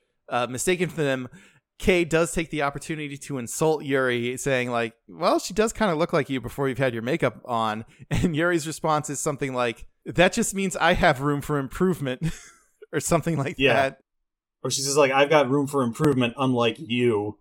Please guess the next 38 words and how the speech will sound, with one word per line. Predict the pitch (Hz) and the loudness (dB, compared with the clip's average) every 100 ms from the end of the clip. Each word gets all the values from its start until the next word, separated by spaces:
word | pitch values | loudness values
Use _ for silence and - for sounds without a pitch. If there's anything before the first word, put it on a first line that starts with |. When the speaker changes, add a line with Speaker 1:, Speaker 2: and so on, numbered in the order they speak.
| _ | _
Speaker 1:
Yeah, | 135 135 | -4 0
unlike | 160 170 165 151 | 0 2 0 0
you. | 165 143 | -2 0
Like, | 123 117 | 0 -2
you're | 143 160 160 | 0 2 4
as | 143 - | 2 0
good | 147 | -2
as | 127 | 0
you're | 131 | -2
ever | 127 127 | -2 -2
gonna | 120 | -4
look. | 120 147 123 - - _ _ _ | -2 0 0 -4 -20 _ _ _
I | 127 143 | -12 -4
don't | 220 | -2
know | 302 | 0
how | 269 | 0
much | 311 349 | 2 0
of | 226 | 0
an | 185 | -2
insult | 156 165 156 | 0 0 2
that | 165 | -2
is. | - - - - - | -4 -12 -20 -20 -4
Uh, | 147 135 135 | 0 2 0
but, | 143 175 - | 4 2 2
uh, | - - - - 208 | -14 -16 -20 -18 -6
the | 190 | -4
funny, | - 294 294 | 4 4 4
the | 208 160 175 | -4 -4 -4
funny | 208 220 214 | 0 0 0
thing | 190 165 | -2 0
for | 165 | 0
the | 143 | -2
viewer | 123 202 180 147 | -2 0 2 2
is, | 127 123 - | -2 -4 -4
aside | 156 - 165 185 | -4 2 4 2
from | 214 190 | 2 -2
the | |
fa-, | 160 156 | 0 0